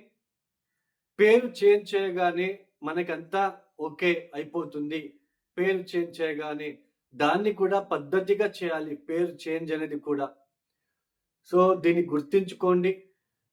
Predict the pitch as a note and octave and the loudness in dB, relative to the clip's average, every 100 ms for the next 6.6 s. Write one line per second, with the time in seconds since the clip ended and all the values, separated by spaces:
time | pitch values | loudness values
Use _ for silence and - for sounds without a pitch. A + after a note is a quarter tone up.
0 | - G3 F3 D3 D3 D3+ G#3+ G#3+ G3 F3 | 0 2 2 2 2 2 2 0 -2 -2
1 | D#3 D#3+ D#3 D3 D#3 D#3 C#3+ D3+ C#3+ - | -2 -2 -2 -2 -2 -2 0 -2 -2 -8
2 | - D3+ - E3 D#3 D3+ D3 D3 C#3 D3 | -14 -16 -6 -4 -2 -2 -2 -4 -4 -2
3 | C#3+ C#3 C#3+ C#3+ C#3 D3+ F3 F3 D3 D3 | -2 -4 -4 -2 2 4 4 2 -4 -2
4 | D#3+ E3+ F3+ E3+ D#3+ D#3+ D#3 D3 C#3+ D3 | -2 -2 -4 -2 -4 -2 -2 0 0 -2
5 | C#3+ - B2 C3+ E3 F3 F3 D#3+ D3+ D3+ | -4 -10 -8 -2 0 0 0 -2 -4 -2
6 | D3 C#3+ C#3+ C#3 C#3 | 0 0 0 0 -2